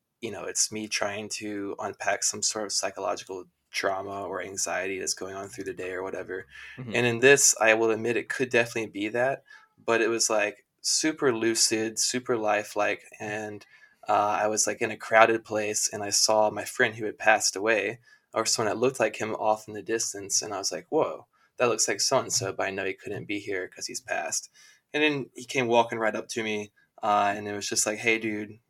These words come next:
Speaker 1: good to see you. I'm good. I hope you're well, blah, blah, blah," and then, like, kept going on 'cause he had to keep it moving.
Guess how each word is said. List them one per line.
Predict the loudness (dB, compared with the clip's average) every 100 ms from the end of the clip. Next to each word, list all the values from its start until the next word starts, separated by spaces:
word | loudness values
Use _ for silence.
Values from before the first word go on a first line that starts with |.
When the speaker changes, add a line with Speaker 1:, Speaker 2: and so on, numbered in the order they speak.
| _
Speaker 1:
good | -4 0
to |
see | 2 2 0
you. | -6 -6 -10 -14 -20 _
I'm | 0 0
good. | 0 -2 0
I | 0
hope | -2 -4
you're | -4
well, | -4 -4 -4
blah, | -4 -6
blah, |
blah," | -4 -2 0
and | -2
then, | -6
like, | -8 -2
kept | -2 -2
going | -4 -6 -6
on | -6 -8
'cause | -8
he | -6 -4
had |
to | -6
keep | -8 -10
it | -10
moving. | -10 -10 -10 -14 -18